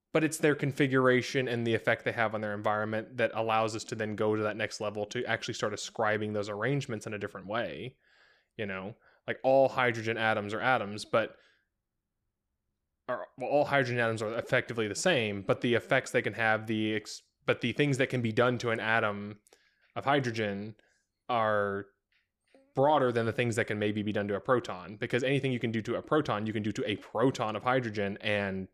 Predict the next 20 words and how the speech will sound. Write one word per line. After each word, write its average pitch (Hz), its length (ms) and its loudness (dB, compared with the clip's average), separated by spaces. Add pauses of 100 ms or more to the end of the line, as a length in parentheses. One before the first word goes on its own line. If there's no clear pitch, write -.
now 117 260 2
it's 110 120 2
a 107 80 0
new 104 300 2
thing. 101 340 -4
So 110 80 -6
it's 107 80 -4
a 101 40 0
superset - 680 -4
of 101 100 -6
a 95 60 -8
thing. 104 440 -6 (600)
Our 156 220 4
consciousness 123 640 -2 (240)
is 120 440 4
a 113 120 0
superset 127 720 2
of 107 100 -2
a 104 40 -2
superset 104 680 -2